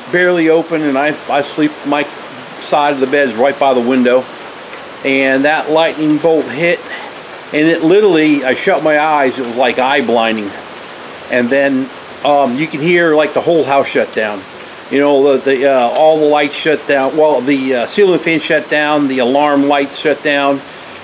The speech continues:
Um, our alarm, uh, deal went off saying there's loss of power on battery backup. So we knew we had lost power, is what we thought.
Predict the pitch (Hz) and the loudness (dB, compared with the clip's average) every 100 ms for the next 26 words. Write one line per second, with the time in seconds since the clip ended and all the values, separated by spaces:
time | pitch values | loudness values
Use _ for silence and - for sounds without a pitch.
0 | - 123 123 117 113 131 135 135 156 151 | -2 2 2 2 0 0 4 4 4 2
1 | 143 143 143 143 131 123 104 - 156 151 | 0 -2 0 2 0 -4 -14 -12 -2 2
2 | 156 147 143 147 147 147 - 156 139 135 | 4 4 4 4 2 0 -2 0 2 0
3 | 139 143 139 - 147 147 151 143 147 131 | 2 0 0 -4 -2 2 4 4 4 2
4 | 143 143 135 131 139 135 151 - - - | 2 2 0 0 0 2 0 0 -6 -20
5 | - - - - - - - 202 214 220 | -18 -18 -18 -18 -18 -16 -2 2 4 4
6 | 226 220 151 - - 170 175 165 156 147 | 4 2 0 -6 -12 -4 0 2 2 0
7 | - - 147 131 117 - - - - - | -2 -2 0 2 0 -8 -18 -20 -12 -6
8 | 127 147 123 127 - 139 131 | 0 2 2 0 0 0 0